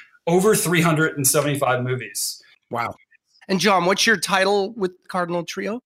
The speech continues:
Speaker 1: I'm a partner and a producer, as I believe all three of us are essentially the same.
Speaker 2: And Chasen, I've met Chasen before, very fine actor, writer. I believe you've directed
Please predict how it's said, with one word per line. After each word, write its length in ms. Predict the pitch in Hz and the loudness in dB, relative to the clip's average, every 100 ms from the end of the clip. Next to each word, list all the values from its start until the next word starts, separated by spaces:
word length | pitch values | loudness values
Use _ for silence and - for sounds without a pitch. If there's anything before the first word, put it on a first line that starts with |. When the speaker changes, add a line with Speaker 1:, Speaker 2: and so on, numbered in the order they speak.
| _ _ _ | _ _ _
Speaker 1:
I'm 240 | 185 190 190 | 2 4 4
a 80 | |
partner 500 | 190 165 180 196 226 | 2 2 2 2 0
and 220 | 175 170 165 | 2 2 0
a 40 | |
producer, 560 | 139 151 151 135 143 123 | -2 0 0 2 0 0
as 320 | 131 139 131 | 0 0 0
I 120 | 139 | -2
believe 420 | 131 131 139 135 - | -4 -6 -6 -6 -4
all 180 | 131 131 | -4 -4
three 220 | 131 131 | -2 -2
of 100 | 120 | 0
us 160 | 117 | -2
are 160 | 113 120 | -2 -4
essentially 560 | 156 147 127 120 113 110 - | -2 -2 -4 -4 -4 -6 -10
the 140 | 127 127 | -6 -4
same. 260 | 127 113 - _ 208 | -4 -6 -14 _ -2
Speaker 2:
And 220 | 190 185 | 0 0
Chasen, 640 | - 202 202 - 220 208 - - - | 0 0 0 0 0 0 -4 -12 -6
I've 140 | 185 | -2
met 220 | 175 254 | 2 0
Chasen 460 | 262 240 214 - 190 | 0 0 0 0 -2
before, 720 | 165 - 165 156 160 175 180 _ | -4 -4 -4 0 2 0 -4 _
very 240 | 180 196 - - | 0 2 2 2
fine 240 | 180 160 | 2 2
actor, 720 | 151 156 156 165 156 151 143 143 - _ - | 2 0 0 2 4 4 2 -4 -20 _ -16
writer. 680 | 190 147 151 165 160 160 156 - - | -10 -2 0 2 4 4 2 -2 -6
I 60 | |
believe 380 | 151 147 185 262 | -4 -2 0 2
you've 220 | 226 151 | 2 0
directed 680 | 131 147 156 185 196 156 139 | -2 0 0 2 2 0 -2